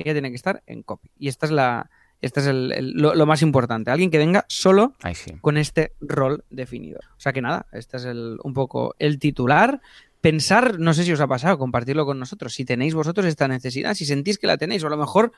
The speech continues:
Speaker 1: habéis descubierto en este episodio que la tenéis, y pensáis, "Ostras, es que hay algo que no sé que está bloqueando mi proyecto", igual era esto.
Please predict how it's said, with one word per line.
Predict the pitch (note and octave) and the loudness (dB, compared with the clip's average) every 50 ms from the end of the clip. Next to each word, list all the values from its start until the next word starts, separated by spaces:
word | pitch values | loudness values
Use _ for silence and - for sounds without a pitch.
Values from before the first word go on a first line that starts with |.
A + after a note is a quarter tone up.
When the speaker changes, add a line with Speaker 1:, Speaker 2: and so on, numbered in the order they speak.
| _ _ - | _ _ 2
Speaker 1:
habéis | D3+ E3+ F3+ | 4 6 6
descubierto | G#3 A3 - - E3+ F3 G#3+ G#3+ G3 F#3 | 6 4 4 6 6 6 6 4 4 2
en | |
este | E3 D3 D#3 | 2 2 0
episodio | C#3 D3 C3+ - E3 D#3+ D#3 | 0 0 2 2 4 4 4
que | C#3+ D3+ | 4 4
la | D3 C#3+ | 4 4
tenéis, | B2+ B2+ C#3 F#3 G#3+ - | 4 2 0 0 0 0
y | D#3 | -2
pensáis, | C3+ C#3 C3 B2+ C3 C3+ D#3 | -2 -2 0 0 0 0 0
"Ostras, | F3+ F3 F3+ F3+ | -2 -6 -6 -8
es | - | -4
que | - D#3+ | -2 -2
hay | D3+ | 0
algo | D#3 F3 E3+ E3 F3 E3 | 0 0 0 -2 -2 -4
que | E3+ D#3+ | -4 -4
no | D#3+ D#3 | -4 -4
sé | - E3+ | -6 -6
que | D#3 | -6
está | D3+ - D3+ | -2 -2 0
bloqueando | D3+ D3+ D3 D3 D3 D3 D3 D3 | 2 2 2 2 2 2 0 -2
mi | D3 C#3+ | -4 -2
proyecto", | C#3+ C#3 C3+ C3 C#3+ C#3 C#3+ - F3+ F#3+ - _ - - _ - | -2 -2 0 0 -2 -2 0 0 0 0 -2 _ -20 -20 _ -2
igual | - B2+ E3 G#3+ | 2 4 6 6
era | G3+ D3+ B2+ | 6 4 4
esto. | F3+ F#3 - - F#2 | 2 2 -2 -8 -10